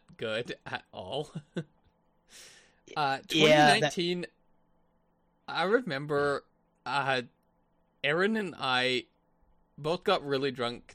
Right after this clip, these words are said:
Speaker 1: during the drunk racing, and twenty nineteen was a magical time, remember, where people could just show up and visit and hang out, and, like,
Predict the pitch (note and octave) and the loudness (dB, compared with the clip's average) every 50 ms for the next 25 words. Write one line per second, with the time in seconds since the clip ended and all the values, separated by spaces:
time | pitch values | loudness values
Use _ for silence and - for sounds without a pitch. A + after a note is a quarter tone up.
0 | - _ - A#2+ B2 C3 B2+ B2 B2 - C3 A#2+ B2 B2 - A#2+ A2 A2 - - | -14 _ -8 -6 -6 -6 -8 -10 -8 -6 -6 -8 -8 -6 -6 -6 -6 -6 -4 -4
1 | A#2 A2+ A2 A#2 - _ _ _ _ _ _ _ _ _ _ _ _ _ _ _ | -6 -6 -6 -10 -16 _ _ _ _ _ _ _ _ _ _ _ _ _ _ _
2 | _ _ E3+ F3 E3 D#3+ D#3 D3+ D3+ D3 C#3 C3 _ _ _ _ _ _ _ _ | _ _ -4 -2 0 0 -2 -2 -6 -8 -10 -12 _ _ _ _ _ _ _ _
3 | _ _ _ _ _ _ _ _ _ _ _ _ _ _ _ _ - _ - A3 | _ _ _ _ _ _ _ _ _ _ _ _ _ _ _ _ -20 _ -8 -6
4 | A#3 D#4 F4+ F4 D4+ G3+ E3 - - F3 F3+ F3+ F3 D#3 - B2 A#2 A#2 A2+ A2+ | -4 -4 -4 -4 -4 -6 -6 -6 -8 -6 -6 -4 -6 -6 -6 -8 -10 -8 -6 -4
5 | B2 B2+ - C#3+ C3 D#3+ C#3+ C3+ - B2+ A#2+ A#2+ B2+ C3+ C3 C3 C3 C3+ C3 C3 | -4 -4 -6 -10 -8 -8 -10 -10 -6 -4 -4 -4 -4 -6 -8 -10 -8 -8 -10 -8
6 | C3 C#3 C3+ C3+ C3 A#2+ A#2 - - B2 A#2 - B2+ B2 - C#3 C3 A#2+ A#2+ B2+ | -6 -6 -6 -4 -4 -6 -6 -6 -8 -8 -8 -8 -10 -6 -6 -8 -8 -6 -10 -10
7 | - - - _ _ _ - - - - - - B2+ B2+ A#2+ A2+ A#2+ - - A#2+ | -10 -12 -20 _ _ _ -16 -14 -12 -8 -6 -6 -4 -2 -2 -4 -4 -4 -8 -10
8 | A#2+ B2 A#2 - A2+ A#2 B2 C3+ C3+ C3 - - B2+ A#2+ A#2 - C3+ B2+ B2 A2+ | -10 -10 -10 -8 -10 -6 -4 -2 -4 -4 -4 -8 -14 -14 -8 -4 -4 -4 -2 -2
9 | A2+ A#2 B2+ C#3 C3 C3 B2 A#2+ A#2 A#2 A2+ A2+ - | -4 -4 -4 -6 -6 -8 -8 -6 -6 -6 -6 -6 -8